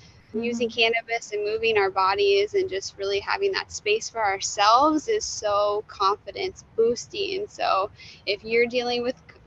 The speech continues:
Speaker 2: confidence issues or anxiety, depression, it can really, um, it can be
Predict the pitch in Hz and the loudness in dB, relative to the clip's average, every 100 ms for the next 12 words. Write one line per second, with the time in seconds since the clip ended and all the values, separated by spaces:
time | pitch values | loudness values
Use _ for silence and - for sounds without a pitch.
0 | - - 208 262 285 302 277 294 285 - | -20 -4 -2 -2 0 0 0 -4 -6 -6
1 | 254 240 226 220 214 185 - 202 208 214 | -6 -4 -6 -8 -4 -4 0 -2 -2 -2
2 | 240 226 214 202 202 196 208 220 - 392 | -2 -2 -2 -4 -4 -8 -8 -8 -8 -6
3 | 392 220 202 - 214 202 202 202 208 208 | -2 -2 -4 -4 -6 -4 -4 -2 -2 -2
4 | 196 - - - - - 220 | -4 -6 -6 -10 -14 -20 -16